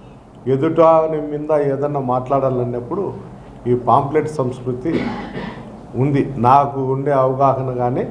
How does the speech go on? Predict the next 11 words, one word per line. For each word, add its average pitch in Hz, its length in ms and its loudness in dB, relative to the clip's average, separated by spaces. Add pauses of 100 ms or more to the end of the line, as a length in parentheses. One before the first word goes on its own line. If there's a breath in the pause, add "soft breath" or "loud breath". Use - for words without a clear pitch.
(440)
నాకుండే 147 640 2 (440)
పరిజ్ఞానం 143 520 2
ప్రకారం 127 540 0 (560)
నా 131 80 4
ఆలోచన 139 600 2 (440)
అది. 104 220 -10 (1500)
ఈరోజు 139 760 4 (840)
ప్రభాకర్ 156 440 4
రెడ్డి 160 180 -2
అనే 143 200 -2
వ్యక్తి 131 580 -4